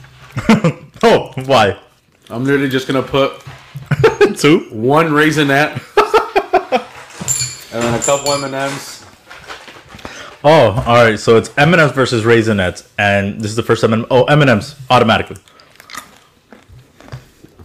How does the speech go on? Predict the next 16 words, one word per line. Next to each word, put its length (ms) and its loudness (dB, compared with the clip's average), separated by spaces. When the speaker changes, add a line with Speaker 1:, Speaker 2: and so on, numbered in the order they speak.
Speaker 1:
Anyway. 220 0
Speaker 2:
That 140 -2
Raisinette's 300 -6
delicious. 420 -8
I 80 -4
don't 80 0
know 60 -4
if 40 -4
you 60 -4
Speaker 1:
No. 60 -4
Speaker 2:
don't 80 -4
like 180 -8
it. 120 -14
Speaker 1:
Our 100 4
next 240 2
topic 480 2